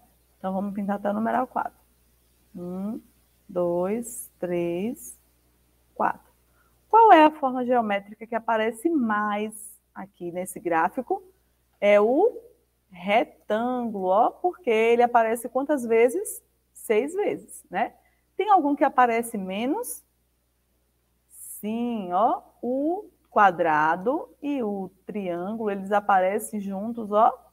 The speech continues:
Os dois aparecem apenas quatro vezes, tá bom? Pra gente terminar, ó,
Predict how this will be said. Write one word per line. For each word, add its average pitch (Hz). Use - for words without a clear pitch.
Os 277
dois 220
aparecem 240
apenas 226
quatro 311
vezes, 180
tá -
bom? 262
Pra 233
gente 269
terminar, 240
ó, 277